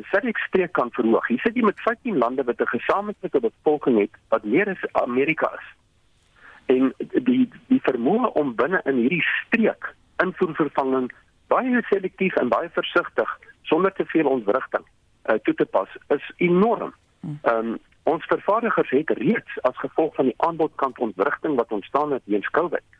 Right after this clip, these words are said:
Speaker 1: het hulle reeds uitvoergeleenthede benut in die laaste jaar of twee. Mens sien dit baie duidelik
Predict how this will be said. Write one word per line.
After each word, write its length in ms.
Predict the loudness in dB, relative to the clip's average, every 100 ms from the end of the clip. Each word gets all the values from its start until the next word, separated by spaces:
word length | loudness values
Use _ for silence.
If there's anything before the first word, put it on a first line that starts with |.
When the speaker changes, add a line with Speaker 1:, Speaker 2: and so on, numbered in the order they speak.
| _ _ -2
Speaker 1:
het 160 | 0
hulle 140 | 2 0
reeds 300 | 0 -2 0 -2
uitvoergeleenthede 1300 | 0 0 0 0 2 0 0 2 2 4 2 2 0 -4 -20 _ _
benut 440 | -4 -2 2 0 -2 -10 -6
in 100 | 0
die 120 | 2 4
laaste 340 | 0 0 0
jaar 200 | 2 2
of 100 | 0
twee. 200 | 2 2
Mens 160 | 2 2
sien 120 | 2
dit 180 | 2 0
baie 260 | -2 -2
duidelik 320 | 0 -2 -2